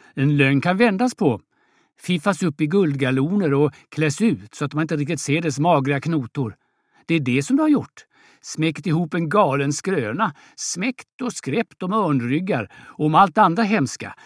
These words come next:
skarvat, bättrat och lagt till så en viker sig av rädsla. Och i rädslan glömmer man bort att den hört den skrönan förr." Per Gynt. "Om någon annan sagt sådär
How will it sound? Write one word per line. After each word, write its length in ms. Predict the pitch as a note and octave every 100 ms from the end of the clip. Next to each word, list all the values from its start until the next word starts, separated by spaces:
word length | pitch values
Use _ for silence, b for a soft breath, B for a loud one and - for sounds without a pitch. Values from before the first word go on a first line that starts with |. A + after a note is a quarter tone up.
| -
skarvat, 680 | - - G#3+ C#3+ C3 F#3+
bättrat 520 | D3 E3+ F#3+ - D3+ D#3
och 60 |
lagt 200 | E3 F#3
till 280 | - D#3+ D3+
så 120 | D3+
en 140 | D3+ B2 B
viker 460 | C3 C#3+ A3+ G3+ D#3
sig 120 | D3+
av 100 | C#3+
rädsla. 540 | F3+ A#2+ G#2 C#3+ A#2 b b b b _
Och 140 | D#3
i 40 | E3
rädslan 440 | G#3 C3+ - F3+
glömmer 160 | G3 G3+
man 180 | A3
bort 360 | F3+ A3 - - b b b
att 120 | D3+
den 120 | F3+
hört 260 | C3+ C#3 F#3
den 120 | F3+
skrönan 460 | D3 F3 E3+ C#3+ D3+
förr." 340 | - G#3+ D3+ - _ _ _ _ _ _ -
Per 80 |
Gynt. 440 | A#2+ G#2+ G2 - _ _ _ _ _ _ _ _ -
"Om 160 | C#3+
någon 140 | D3 D3+
annan 280 | C#3+ F3+
sagt 280 | G3+ G3+ E3
sådär 360 | - F#3+ A2+